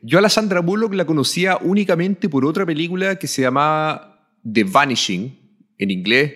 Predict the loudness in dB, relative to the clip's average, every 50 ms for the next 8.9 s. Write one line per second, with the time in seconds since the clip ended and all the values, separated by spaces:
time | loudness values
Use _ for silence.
0 | -12 -16 -14 -8 -6 -4 -4 -4 -4 -6 -6 -6 -8 -10 -12 -12 -10 -8 -4 -4
1 | -4 -2 -2 0 0 0 0 0 -2 -4 -4 -2 0 0 -2 -2 -4 -8 -6 -6
2 | -6 -6 -8 -10 -12 -18 -20 _ _ _ _ _ _ _ _ 0 2 4 4 6
3 | 6 6 6 4 4 4 2 2 2 0 0 -2 -4 -4 -4 -4 -4 -4 -4 -4
4 | -2 -2 -2 -2 -2 0 0 0 0 0 0 0 0 2 2 4 2 2 2 0
5 | -2 -2 -2 -2 -2 0 0 0 -2 -2 -4 -8 -18 _ _ _ _ _ _ _
6 | _ _ _ _ _ _ -6 -4 -4 -4 -4 -4 -4 -4 -2 -2 -4 -4 -6 -8
7 | -6 -6 -6 -4 -4 -4 -2 -2 -2 -2 -2 -4 -6 -6 -8 -10 -12 -14 -14 -10
8 | -6 -6 -4 -4 -4 -4 -6 -4 -2 0 0 0 0 -2 -4 -6 -8